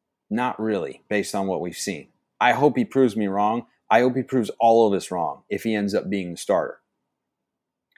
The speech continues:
But do I think that it's just an incredibly impossible, unthinkable, unlikely situation to play out where he is able to move the ball and score enough points to win the game? No,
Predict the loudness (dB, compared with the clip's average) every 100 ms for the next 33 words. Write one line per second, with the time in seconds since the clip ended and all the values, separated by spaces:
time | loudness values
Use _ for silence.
0 | _ _ _ _ _ _ _ _ -2 0
1 | 2 4 4 4 0 0 4 4 2 -2
2 | -4 -4 -4 -12 _ _ -4 -4 -6 -10
3 | -12 -12 -2 0 2 2 2 0 0 -4
4 | -10 -10 -14 -12 -8 -8 -6 -6 -2 -2
5 | -2 -4 -6 -4 -6 -10 -14 -6 -6 -4
6 | -4 0 0 0 -4 -6 -4 -4 -4 -4
7 | -2 0 -2 -8 _ _ _ _ _ _
8 | _ _ _ _ _ _ _ _ _ -10
9 | -4 -2 2 2 2 0 -2 -4 0 2
10 | 4 4 4 2 2 0 -2 _ -8 -4
11 | -2 0 2 4 2 0 0 -2 -2 0
12 | 2 2 -2 -6 -8 -6 0 0 0 -4
13 | -6 -6 -6 -6 -4 -4 -4 -4 -4 -4
14 | -4 -2 -4 -6